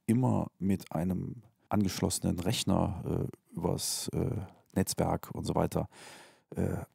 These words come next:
anstatt mich da mit diesem Mäusekino vom X zweiunddreißig rumzuschlagen, das ist doch eine viel schönere Bedienoberfläche. Also, oh, ein Bäuerchen. Also, ähm, als erstes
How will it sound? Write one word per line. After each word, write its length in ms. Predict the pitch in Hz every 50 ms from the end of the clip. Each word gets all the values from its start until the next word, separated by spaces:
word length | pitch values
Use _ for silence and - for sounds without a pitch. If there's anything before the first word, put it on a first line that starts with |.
| _ - -
anstatt 420 | 107 101 - - - 98 - -
mich 140 | 104 95 -
da 140 | - 101 92
mit 180 | 95 92 -
diesem 200 | - 92 90 95
Mäusekino 580 | 90 92 104 113 110 110 - - - 104 101 90
vom 220 | - - 98 -
X 160 | - - - -
zweiunddreißig 580 | - 95 95 92 92 101 104 - - - -
rumzuschlagen, 600 | - 95 - - 98 - 95 85 80 82 90 95 - - - - - - _ _
das 200 | - - - -
ist 180 | - - -
doch 80 | 92 -
eine 200 | - - 82 -
viel 180 | - - 101 92
schönere 340 | - - 92 90 85 82
Bedienoberfläche. 800 | 82 - 107 147 160 110 - - - - - - - - - - - -
Also, 320 | - 95 90 85 - - - - _ - - _ _ _ _ _ _ _ - 57 - - - _ _ _ _ _ _ _ _ _ -
oh, 140 | 175 156 - - _ _ _ _ _ _ _ _ _ _ _ _ _ - - - -
ein 180 | - 104 95 -
Bäuerchen. 540 | - 80 78 - - - - - - - - - - - - - -
Also, 320 | - 92 87 - - - - - - - - - _ - -
ähm, 440 | - 95 90 85 87 87 87 87 87 - - - _ _ - - - - _
als 200 | - - - -
erstes 480 | 78 135 147 - - - 175 - -